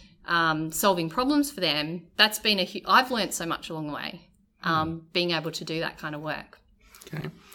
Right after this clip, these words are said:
Speaker 2: So we're here to talk about your book, uh, Cultivating Curiosity,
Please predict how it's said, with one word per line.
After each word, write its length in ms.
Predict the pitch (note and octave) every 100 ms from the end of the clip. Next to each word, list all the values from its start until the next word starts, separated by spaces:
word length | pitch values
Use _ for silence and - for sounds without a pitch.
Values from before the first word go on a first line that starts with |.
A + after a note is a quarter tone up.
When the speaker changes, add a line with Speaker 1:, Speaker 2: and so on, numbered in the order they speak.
| - - - -
Speaker 2:
So 220 | - D3 C#3
we're 100 | C3+
here 220 | E3 E3+
to 520 | - C3+ A#2 G#2+ G#2+ -
talk 220 | - A#2+ F#2+
about 220 | G2+ F#2
your 200 | F2+ F2
book, 340 | F2 G2 - - - - -
uh, 380 | F#2 F#2 F#2 F2+ F2
Cultivating 600 | - G#2+ F#2+ F#2 F2 F2+
Curiosity, 680 | - F#2 F2 - - F2